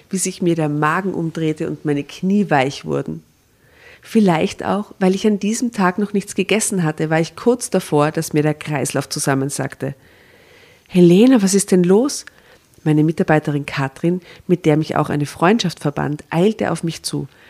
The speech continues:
Sie fing mich auf, bevor ich umkippen konnte, und setzte mich in einen Stuhl. Dann rannte sie zum Kühlschrank und holte mir ein Wasser. "Hier, trink", forderte sie mich auf. "Du bist ja kreidebleich."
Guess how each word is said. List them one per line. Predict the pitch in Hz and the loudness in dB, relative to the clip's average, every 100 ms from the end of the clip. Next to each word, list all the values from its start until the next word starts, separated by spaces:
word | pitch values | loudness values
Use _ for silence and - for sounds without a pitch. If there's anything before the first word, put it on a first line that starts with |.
| - | -10
Sie | - | -2
fing | 214 - 262 | 0 2 4
mich | 233 - - | 4 2 0
auf, | 160 202 | 0 -2
bevor | - 202 196 | -4 -2 0
ich | 196 - | 0 0
umkippen | 226 233 - - 156 | -2 -2 -4 -6 -6
konnte, | - 151 151 160 | 0 0 0 -4
und | 160 | -4
setzte | - 180 - 214 | -2 -2 -2 -2
mich | 185 185 | -2 -2
in | 175 | 0
einen | 160 170 | 0 0
Stuhl. | - 175 151 151 - - - - - - - - | -2 -2 -2 -4 -18 -20 -20 -20 -20 -20 -20 -8
Dann | - 165 208 - | 0 2 0 -2
rannte | 175 165 214 240 | 0 2 2 2
sie | 202 | 0
zum | - 170 | -2 -4
Kühlschrank | - 220 - 226 202 | 0 0 0 -2 -4
und | - 175 160 | -4 -2 2
holte | 170 185 | 4 4
mir | 185 | 4
ein | 170 | 4
Wasser. | 156 143 156 147 _ _ | 0 -4 -6 -10 _ _
"Hier, | - 254 208 - - | 4 6 6 2 -14
trink", | - 254 226 - _ | -2 0 0 -4 _
forderte | - - 156 151 160 | -6 2 2 2 0
sie | 156 | -2
mich | 156 - | -2 -2
auf. | 156 160 - _ _ _ - | -2 -4 -14 _ _ _ -20
"Du | - - | -20 -8
bist | 202 - - | -6 -4 -6
ja | 160 - | -8 -8
kreidebleich." | - - 160 208 220 180 156 170 190 202 - | -12 -6 -2 0 2 2 2 2 2 0 -8